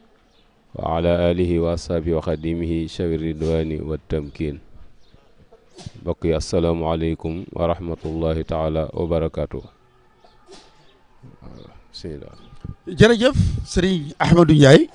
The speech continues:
Speaker 2: Kon dañuy tàbbi ci waxtaan wi. Serigne Mouhamadou Moustapha moo njëkk a wuutu Serigne Touba. Waaye mel na ni tubaab yi nga xamante ni bii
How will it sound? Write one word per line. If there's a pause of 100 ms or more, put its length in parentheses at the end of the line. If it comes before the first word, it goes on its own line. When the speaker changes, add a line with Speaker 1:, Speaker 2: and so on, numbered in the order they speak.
(840)
Speaker 2:
Kon
dañuy
tàbbi
ci (340)
waxtaan
wi. (1200)
Serigne
Mouhamadou
Moustapha (1300)
moo
njëkk
a
wuutu
Serigne
Touba. (1200)
Waaye
mel
na
ni (600)
tubaab
yi
nga
xamante
ni
bii